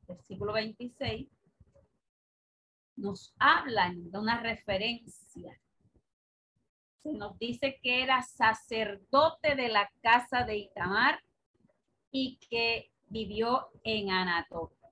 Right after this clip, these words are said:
Gracias a esta referencia, a este aporte que tiene, que se hace aquí en el libro de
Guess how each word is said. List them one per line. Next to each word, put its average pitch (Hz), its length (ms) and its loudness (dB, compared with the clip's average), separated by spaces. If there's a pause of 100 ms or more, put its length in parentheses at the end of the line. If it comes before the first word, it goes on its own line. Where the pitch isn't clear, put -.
(1040)
Gracias 311 400 4
a 370 100 2
esta 370 180 -2
referencia, 302 960 0 (140)
a 196 240 0
este 226 600 -4 (560)
aporte 262 760 0 (1000)
que 175 140 -12
tiene, 208 720 -4 (1500)
que 190 120 -8
se 202 160 0
hace 214 240 4
aquí 247 340 0
en 202 140 -6
el 190 100 -4
libro 202 300 -2
de 190 280 -4